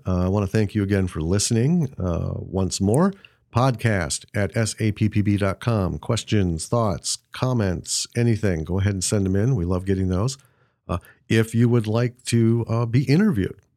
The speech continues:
why don't share your story and talk about the things that you do and your successes? Share that with our other listeners. Uh, send that email in, podcast at S A P P B dot com. Uh, we'll get in touch and we'll, you know, get, get it set up 'cause we wanna hear it. And we like to share this stuff with everyone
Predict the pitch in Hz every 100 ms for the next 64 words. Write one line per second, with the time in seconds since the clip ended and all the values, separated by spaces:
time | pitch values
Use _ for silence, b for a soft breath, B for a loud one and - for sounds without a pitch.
0 | - 107 127 - 151 147 123 - 139 135
1 | 131 90 98 98 95 95 110 104 104 -
2 | - 104 95 71 95 101 101 117 92 87
3 | 90 - 98 87 131 170 B B B -
4 | 104 92 87 87 92 90 95 92 90 98
5 | 98 127 156 - - - - - 95 92
6 | 92 90 104 95 98 90 98 139 135 92
7 | 92 92 113 - 90 92 - 90 - 90
8 | 92 92 87 82 - 92 165 B B B
9 | B - 78 82 90 95 95 123 - 101
10 | 98 95 92 113 104 95 101 - - 92
11 | 113 - 117 135 170 - 92 107 131 113
12 | 117 135 156 98 98 107 135 135 _ 117
13 | 104 - 117 131 117 98 - 92 90 92
14 | 85 80 73 76